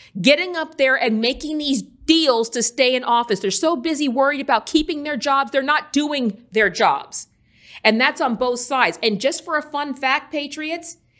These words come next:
did you find it interesting that even though Kevin McCarthy has pretty much given the Democrats everything they wanted, okay, he's caved on everything, everything. Even though they've done that,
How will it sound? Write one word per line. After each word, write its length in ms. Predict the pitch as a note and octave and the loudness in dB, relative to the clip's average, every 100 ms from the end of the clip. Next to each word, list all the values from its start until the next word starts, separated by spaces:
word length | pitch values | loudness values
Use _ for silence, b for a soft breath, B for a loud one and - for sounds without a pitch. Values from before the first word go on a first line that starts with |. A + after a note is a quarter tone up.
| _ | _
did 140 | - F#3+ | -8 -4
you 100 | G#3+ | -2
find 300 | A#3 C4 C#4 | 0 0 0
it 100 | B3 | -2
interesting 720 | B3+ D4+ E4 - D#4 D#4 F4+ F4+ _ B B - | -2 -2 -2 -2 -2 -4 -6 -14 _ B B 2
that 240 | A3+ G#3+ | 2 2
even 420 | C4 D#4+ E4+ E4 D4 | 0 0 0 -2 0
though 220 | C#4+ B3 | 2 2
Kevin 340 | B3 D4+ E4+ | 2 -2 0
McCarthy 440 | D#4 C#4 D4+ C#4 C4+ | -2 -2 -2 -2 -4
has 100 | G#3+ | -4
pretty 240 | - G4+ | -2 -2
much 260 | D#4 C#4+ - | -2 -6 -6
given 260 | C#4+ D4+ | -6 -4
the 60 | B3+ | -4
Democrats 600 | G3+ C4+ C#4 C#4+ A#3+ A#3 - | -4 -4 -6 -2 -2 -2 -6
everything 920 | - F4 F4+ F4+ F4+ D#4 E4+ D#4+ D#4+ D4 | 2 2 2 -2 -4 -4 -8 -6 -8 -6
they 160 | C#4+ | -4
wanted, 420 | B3 G#3+ D3+ C#2 - _ _ _ _ _ | 0 0 0 -6 -16 _ _ _ _ _
okay, 320 | F#3 F3 G3 G3+ | -6 0 2 2
he's 240 | D#4 - | 0 -2
caved 380 | - E4 E4+ D#4+ | -2 -4 -2 -4
on 140 | D4+ | 0
everything, 540 | C4+ A#3 E3 D3+ G2 - _ _ D4+ | 0 0 -4 -8 -12 -16 _ _ 0
everything. 540 | D#4 A#3+ G3+ C#3+ - _ _ _ b b b b | 2 0 -2 -8 -10 _ _ _ b b b b
Even 320 | B3+ F#4 G4 | 4 4 2
though 160 | F4 F4 | -2 -4
they've 220 | F4 D#4 | -4 -4
done 280 | A#3 D#4 C4+ | 0 0 2
that, 380 | F#3 F3 - | 2 2 0